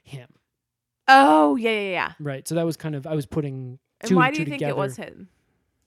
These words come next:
Speaker 1: Just the voice sounded like
Speaker 2: Yeah, but what was he saying with
Speaker 1: Oh,
Speaker 2: the voice?
Speaker 1: um, he was saying, um, "I'm having sex.
Speaker 2: <laughs>
Speaker 1: I'm having sex right now. I'm doing it.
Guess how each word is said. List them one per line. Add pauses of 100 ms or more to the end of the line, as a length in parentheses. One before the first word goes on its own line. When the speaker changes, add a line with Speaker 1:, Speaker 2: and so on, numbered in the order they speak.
(460)
Speaker 1:
Just
the
voice
sounded
like
Speaker 2:
Yeah,
but
what
was
he
saying (260)
with
Speaker 1:
Oh,
Speaker 2:
the
voice?
Speaker 1:
um, (1080)
he
was
saying,
um, (1200)
"I'm
having
sex.
Speaker 2:
<laughs> (520)
Speaker 1:
I'm
having
sex
right (340)
now.
I'm
doing
it.